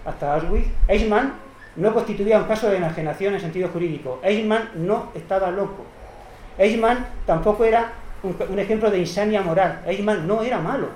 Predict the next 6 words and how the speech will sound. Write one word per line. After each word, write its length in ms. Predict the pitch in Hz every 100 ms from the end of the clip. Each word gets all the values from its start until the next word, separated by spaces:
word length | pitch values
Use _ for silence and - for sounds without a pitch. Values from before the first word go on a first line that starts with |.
| - - - - - - - - - -
Precisamente 680 | 156 214 233 220 240 240 208
hubo 160 | 202 208
muchos 320 | 196 214 -
hombres 240 | 208 202
como 280 | - 170 156
él. 100 | 147